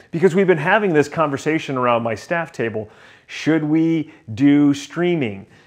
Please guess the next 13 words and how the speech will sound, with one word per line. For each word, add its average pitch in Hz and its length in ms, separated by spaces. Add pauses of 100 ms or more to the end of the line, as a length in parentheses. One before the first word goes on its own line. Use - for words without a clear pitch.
(120)
Is 135 260
there 147 160
a 139 80
way 147 220
to 143 120
engage 143 440
people 147 320
on 147 160
social 156 420
media? 147 580
Can 147 360
we 156 160
make, 139 480